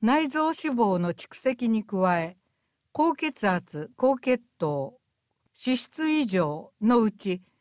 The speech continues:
二つ以上を併せ持った状態です。自覚症状がないまま、動脈硬化が進行し、心筋梗塞、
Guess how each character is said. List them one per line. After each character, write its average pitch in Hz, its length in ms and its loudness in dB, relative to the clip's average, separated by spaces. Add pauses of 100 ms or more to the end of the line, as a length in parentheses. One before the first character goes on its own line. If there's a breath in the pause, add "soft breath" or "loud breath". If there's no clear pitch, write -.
(180 soft breath)
二 320 280 2
つ 311 160 -6
以 302 140 0
上 208 240 2
を 170 340 0
併 208 220 4
せ 269 180 2
持 240 120 4
っ 240 40 -2
た 170 240 -6
状 165 220 -2
態 160 320 -6
で 143 180 -8
す。 - 160 -20 (920)
自 233 180 -2
覚 330 260 0
症 302 300 2
状 202 240 4
が 175 160 -2
な 214 180 2
い 226 80 2
ま 180 140 0
ま、 160 240 -2 (420)
動 269 220 4
脈 294 340 0
硬 262 280 0
化 175 180 -2
が 156 140 -4
進 202 300 0
行 175 280 -2
し、 151 320 -12 (720)
心 311 300 0
筋 320 220 0
梗 277 300 2
塞、 151 480 -4